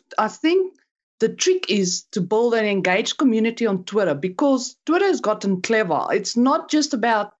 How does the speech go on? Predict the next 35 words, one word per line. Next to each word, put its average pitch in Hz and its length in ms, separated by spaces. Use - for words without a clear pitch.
pushing 320 380
out 226 220
content 226 460
anymore 202 380
with 185 120
a 190 40
million 208 360
hashtags 196 680
and, 175 220
oh, 185 340
all 190 220
of 180 80
a 185 40
sudden 180 300
everybody 165 380
finds 277 640
you. 139 340
They 190 200
also 254 320
pick 269 240
up 254 180
on 208 140
your 180 240
engagement. 170 800
So - 180
if 226 220
you, 220 120
if, 233 120
if 226 240
you're 226 80
just 320 220
gonna 294 180
push 262 260
out 214 280
content, 196 760